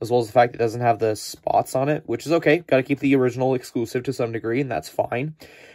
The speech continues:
But I think people just really like the Goat, and honestly, it's cool. Yeah, I like it. It's a nice little Goat thing, and I can definitely see a lot of people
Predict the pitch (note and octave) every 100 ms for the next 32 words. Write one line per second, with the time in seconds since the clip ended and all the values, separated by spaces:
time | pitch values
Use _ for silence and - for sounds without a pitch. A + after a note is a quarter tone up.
0 | _ C3 A#2 A2 A#2+ B2+ B2 - B2 B2+
1 | C3 A#2 B2 - A2 A#2+ C3+ C#3 C3 C#3+
2 | - D#3+ F#3+ A2+ _ _ _ - - -
3 | - _ _ - B2+ F3 F#3+ A3 G3 E3+
4 | A#3+ D#3 - _ - F#2+ G2 B2 D#3 F#3
5 | A#2+ G#2+ D3+ D3 D#3 D#3 E3 C#3 D3+ -
6 | - A2+ A#2 A#2 B2 A#2+ - A#2+ - A#2
7 | G#2 A2+ A2+ - A2+ A2